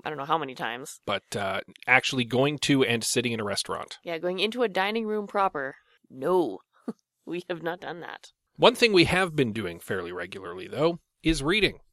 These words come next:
Speaker 2: 'cause
Speaker 1: Yes.
Speaker 2: we've got lots of time for it.
Speaker 1: We have kept up with our podcast, and I'm glad we have.
Speaker 2: Yeah. Um,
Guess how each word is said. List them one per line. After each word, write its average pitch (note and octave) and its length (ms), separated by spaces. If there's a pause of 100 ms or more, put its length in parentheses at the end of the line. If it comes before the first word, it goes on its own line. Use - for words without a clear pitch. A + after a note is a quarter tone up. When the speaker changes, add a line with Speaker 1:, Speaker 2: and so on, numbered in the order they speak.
Speaker 2:
'cause G2 120
Speaker 1:
Yes. G#3+ 140
Speaker 2:
we've - 140
got G2+ 120
lots A#2+ 220
of A2+ 100
time F2+ 240
for - 220
it. - 20
Speaker 1:
We F#3 140
have F3+ 160
kept F#3 260
up F#3 160
with F3+ 120
our E3 120
podcast, D#3 560
and D#3+ 100
I'm D#3 140
glad D#3+ 220
we D3 100
have. - 200 (180)
Speaker 2:
Yeah. B2 320 (560)
Um, C3+ 440